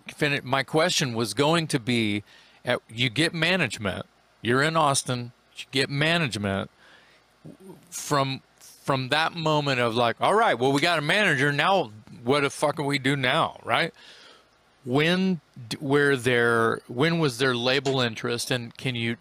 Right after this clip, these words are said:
do you recall what, what exact songs or, you know, what, what songs were you sending out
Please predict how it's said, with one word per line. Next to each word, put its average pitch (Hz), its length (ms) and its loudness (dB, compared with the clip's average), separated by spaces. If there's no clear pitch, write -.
do 127 80 -4
you 120 160 -4
recall 131 480 0
what, 123 260 0
what 143 340 0
exact 120 540 -2
songs 147 760 2
or, 107 460 0
you 113 100 -2
know, 107 160 0
what, 120 260 0
what 135 280 0
songs 147 480 2
were 123 100 -2
you 110 120 -6
sending 147 600 0
out 135 360 2